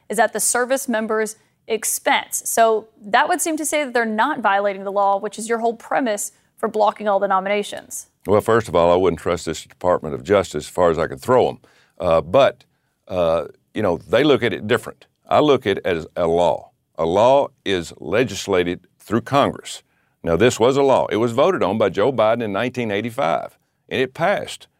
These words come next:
Speaker 2: And so it's gotta be a law. So to change that law, it's gotta go back through Congress.
Speaker 1: But what
Speaker 2: And
Speaker 1: you're,
Speaker 2: so
Speaker 1: you're referencing the Hyde Amendment, but this is not explicitly paying for abortions. It, it's paying for the time off and for their services. But regardless, even if you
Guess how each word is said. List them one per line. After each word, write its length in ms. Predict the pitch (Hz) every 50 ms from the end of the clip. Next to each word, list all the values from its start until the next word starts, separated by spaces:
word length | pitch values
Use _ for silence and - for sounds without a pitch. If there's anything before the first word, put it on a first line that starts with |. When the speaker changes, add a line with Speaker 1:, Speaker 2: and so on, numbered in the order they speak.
| _ -
Speaker 2:
And 120 | - 104
so 140 | - 123 113
it's 140 | 110 98 -
gotta 200 | - 156 180 160
be 120 | 117 113
a 80 | 101 98
law. 300 | 113 123 107 - - - _ _
So 360 | - - - 110 104 101 - - _ _ _
to 100 | _ 92
change 300 | 85 - - 160 202 208
that 160 | - 101 71 55
law, 180 | 71 76 92
it's 120 | 101 98 -
gotta 180 | - 98 87
go 140 | 80 95 104
back 240 | 95 104 101 78 -
through 100 | - 107
Congress. 480 | - - 90 67 55 - - - - - _ _ _ _ _
Speaker 1:
But 80 | - 277
what 80 | - 294
Speaker 2:
And 60 | 285
Speaker 1:
you're, 80 | 277 -
Speaker 2:
so 320 | - - 104 95 87 - _ _
Speaker 1:
you're 180 | - 269 277 262
referencing 460 | 294 320 311 349 330 294 - 269 240
the 80 | 226 214
Hyde 300 | 208 226 226 226 233 233
Amendment, 420 | 214 202 185 175 170 160 156 -
but 160 | - 220 -
this 160 | 254 254 -
is 100 | 277 247
not 160 | - 254 247 240
explicitly 640 | 240 247 - - - 240 240 - - - 233 220
paying 260 | 214 - 220 220 214
for 140 | 208 220 208
abortions. 500 | 208 202 214 247 262 - - 190 165 -
It, 120 | - - -
it's 200 | - 170 170 -
paying 280 | - - 196 196 202
for 140 | 196 - 208
the 80 | 196 196
time 300 | - - 214 208 208 208
off 220 | 202 202 208 - - _ _ _ _ _ -
and 220 | - 139 240 240
for 140 | - 254 240
their 100 | 247 240
services. 460 | 226 - 285 294 294 - 262 247 226
But 160 | - 277 -
regardless, 480 | 277 294 285 320 370 381 403 392 - -
even 240 | - 285 320 440 480
if 120 | 466 -
you 220 | 330 277 269 254